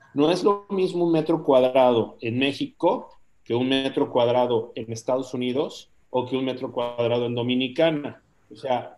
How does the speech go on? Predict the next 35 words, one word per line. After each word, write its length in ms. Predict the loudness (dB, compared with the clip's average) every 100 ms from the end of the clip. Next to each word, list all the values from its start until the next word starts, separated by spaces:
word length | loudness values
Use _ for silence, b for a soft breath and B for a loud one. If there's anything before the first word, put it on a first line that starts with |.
| _
cada 300 | -4 -2 -2
quien 220 | -2 0
ve 80 | 0
el 80 | 0
metro 340 | 0 -4 -10
cuadrado 380 | -4 0 2 2
de 100 | 0
diferentes 720 | -2 -6 -4 -4 -6 -12 -6
formas. 420 | -4 -2 -6 -10 b b _ -4
En 100 | 0
México 460 | 0 0 2 2
el 80 | 2
metro 280 | 0 -2 0
cuadrado 320 | 2 2 0
es 120 | -4
el 80 | -6
metro 260 | -6 -8 -6
cuadrado 300 | -4 -4 -4
techado, 760 | -12 _ -2 0 2 0 -4 B B
en 160 | -2 -2
otros 320 | 0 -2 2
lados 260 | 2 0
el 80 | -2
metro 240 | -6 -6 -4
cuadrado 600 | -2 0 0 0 -4 -8 B B B
es 220 | -10 -8
el 140 | -6 -6
metro 360 | -6 -6 -8
cuadrado, 600 | -4 0 2 2 0 -2 B B _
este, 380 | -14 -10 -8 -6
que 140 | -4
también 380 | -2 -2 0 0
el 140 | -2 -4
jardín 420 | -4 -4 -6 -6
cuenta. 680 | 0 0 0 0 0 -2